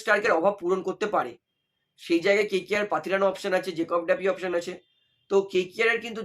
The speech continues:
দল মোটামুটি তৈরিই আছে প্লেইং ইলেভেন, খালি কেকেআর একটা ভালো বোলার নিলে কিন্তু কেকেআর ষোলো আনা সম্পন্ন হয়ে যাবে। অর্থাৎ আকাশ চোপড়া বলছে কেকেআর এই বছর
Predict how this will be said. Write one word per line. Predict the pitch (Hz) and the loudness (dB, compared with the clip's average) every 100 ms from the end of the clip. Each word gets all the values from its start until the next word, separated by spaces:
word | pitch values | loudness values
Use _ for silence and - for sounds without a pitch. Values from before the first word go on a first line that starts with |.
| 170 | 0
দল | 180 208 | 2 2
মোটামুটি | 190 196 202 208 185 | 2 0 0 -4 0
তৈরিই | 170 175 214 202 | 0 0 2 2
আছে | 190 202 | 2 -2
প্লেইং | 175 175 175 | 0 0 2
ইলেভেন, | 175 170 202 - _ _ _ - | 0 -2 -4 -10 _ _ _ -2
খালি | 185 247 180 | -2 0 0
কেকেআর | 165 175 202 202 | 0 2 2 2
একটা | 208 165 | 0 0
ভালো | 160 196 - 135 | 2 2 0 -2
বোলার | 160 185 196 | 2 4 4
নিলে | 196 196 | 2 0
কিন্তু | 202 208 180 | -2 -6 -2
কেকেআর | 165 180 185 - | -2 0 -4 -2
ষোলো | 170 165 | 0 2
আনা | 175 196 | 2 0
সম্পন্ন | 151 - 170 190 | -6 -6 -4 -2
হয়ে | 151 131 | -4 -6
যাবে। | 110 135 _ _ _ _ - | -8 -12 _ _ _ _ -6
অর্থাৎ | 160 196 165 | -2 0 2
আকাশ | 190 | 2
চোপড়া | 208 208 | 0 -2
বলছে | 208 196 185 | -2 -4 -2
কেকেআর | 170 170 185 | -2 0 0
এই | 175 | 0
বছর | 175 202 | 0 -2